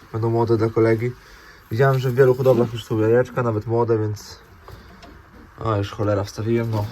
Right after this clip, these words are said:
I dzisiaj każdy gołąbek dostanie do dzioba po kawałeczku czosnku. Wziąłem sobie całą główkę, tam mam w kieszeni jeszcze. <laughs> I będę im dawał, bo nie wiem, czy przypadkiem jakiegoś choróbska w stadzie nie ma, bo otworzyłem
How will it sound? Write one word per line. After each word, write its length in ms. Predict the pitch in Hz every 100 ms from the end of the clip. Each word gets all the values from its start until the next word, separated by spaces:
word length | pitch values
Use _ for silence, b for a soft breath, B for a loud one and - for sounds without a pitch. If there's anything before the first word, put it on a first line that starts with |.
| -
I 320 | 127 123 120 120 B B B - - B B B B B -
dzisiaj 200 | 123 139
każdy 280 | 135 135 131
gołąbek 320 | 131 135 123
dostanie 340 | 120 - 127 117
do 80 |
dzioba 340 | 117 123 123 131 - - - - - - _ _ _
po 60 | 107
kawałeczku 460 | 117 113 113 110 101
czosnku. 480 | 117 117 117 135 135 B B -
Wziąłem 260 | 117 113 110
sobie 140 | 107
całą 200 | 110 101
główkę, 280 | 101 110 -
tam 120 | 107
mam 140 | 101 101
w 60 |
kieszeni 360 | 113 107 110 107
jeszcze. 260 | 110 - 131
<laughs> 1700 | - - - 110 - - - - - - - - - - - - -
I 80 | 120
będę 300 | 123 120 127
im 140 | 127
dawał, 460 | 139 135 131 131 117
bo 320 | 123 123 123
nie 120 | 127
wiem, 140 | 127
czy 80 | 120
przypadkiem 400 | 120 135 131 127
jakiegoś 280 | 123 - 120
choróbska 420 | 143 139 139 135
w 60 | 117
stadzie 300 | 139 127 131
nie 140 | 127
ma, 120 | 123
bo 160 | 117 120
otworzyłem 420 | 120 113 123 131